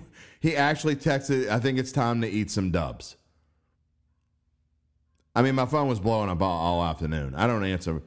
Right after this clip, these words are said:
my phone except for Zach and Spencer sometimes. But when the Saints are playing, I, I don't really, I don't answer my phone.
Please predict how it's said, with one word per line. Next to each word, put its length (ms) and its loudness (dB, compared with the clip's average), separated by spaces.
my 120 2
phone 460 -2
except 340 0
for 100 0
Zach 280 0
and 100 -2
Spencer 340 -2
sometimes. 680 -6
But 80 2
when 80 2
the 60 -2
Saints 260 0
are 40 -12
playing, 300 0
I, 240 0
I 40 4
don't 180 -2
really, 340 -4
I 140 0
don't 160 -2
answer 180 -8
my 120 -8
phone. 240 -10